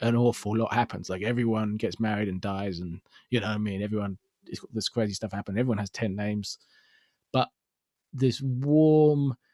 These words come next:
kind of father who is seen by everyone as kind of a bit pathetic and too nice and kind of,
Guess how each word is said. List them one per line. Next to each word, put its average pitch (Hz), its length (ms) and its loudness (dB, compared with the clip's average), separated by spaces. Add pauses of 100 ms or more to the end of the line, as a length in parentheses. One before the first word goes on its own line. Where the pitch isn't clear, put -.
(400)
kind 127 260 2
of 117 100 -2
father 131 560 0
who 127 60 2
is 120 160 2
seen 160 420 0
by 131 140 2
everyone 131 360 2
as 107 120 -2
kind 110 220 -4
of 101 60 -8
a - 80 -20
bit - 160 -8
pathetic - 680 -6
and 101 220 -8
too 127 220 0
nice 117 520 0
and 101 200 -8
kind 110 280 -4
of, 107 240 -8